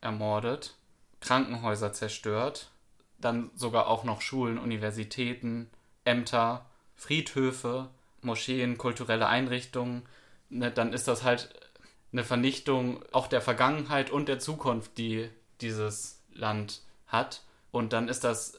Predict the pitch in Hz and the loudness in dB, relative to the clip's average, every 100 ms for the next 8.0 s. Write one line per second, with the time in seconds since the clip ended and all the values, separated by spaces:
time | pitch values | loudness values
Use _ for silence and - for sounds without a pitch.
0 | - - 113 123 120 120 117 - - 113 | -10 -6 -4 -2 0 -2 -6 -8 -2 0
1 | 117 107 - - 110 107 113 104 104 110 | 0 -6 -8 -4 -4 -4 -6 -6 -2 -2
2 | 107 101 104 107 104 107 117 110 107 107 | 0 0 -2 -2 -4 -4 -4 -4 -2 -2
3 | 110 - - - 113 110 - 117 147 - | -4 -10 -16 -8 -6 -6 -6 -4 -4 -6
4 | - - - - - 117 - 127 135 127 | -14 -20 -20 -20 -10 -6 -2 0 0 0
5 | 117 113 131 123 127 127 120 120 117 107 | -2 -2 0 2 2 0 -4 -2 0 0
6 | 113 113 113 - - _ - 110 120 123 | 0 -2 -6 -18 -20 _ -8 -6 -2 -2
7 | 117 - - 117 - 120 120 120 117 117 | -2 -6 -8 -6 -2 -2 -2 -6 -6 -8